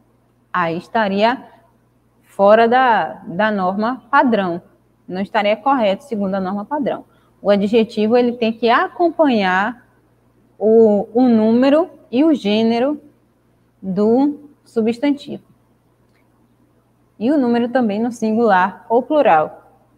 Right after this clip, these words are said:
No outro caso, se fossem moças, aí seria o quê? Moças felizes.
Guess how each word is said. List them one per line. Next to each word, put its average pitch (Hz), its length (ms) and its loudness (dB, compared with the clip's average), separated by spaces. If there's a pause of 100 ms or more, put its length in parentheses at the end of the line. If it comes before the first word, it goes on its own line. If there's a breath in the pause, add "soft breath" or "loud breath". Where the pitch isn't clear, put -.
(840)
No 190 200 -4
outro 247 260 4
caso, 208 340 0
se 233 160 -6
fossem - 500 -6 (360)
moças, 311 760 2 (800)
aí 170 220 -2
seria 208 400 -2
o 208 40 -6
quê? 208 200 -6
Moças 269 720 -2 (420)
felizes. 226 960 -2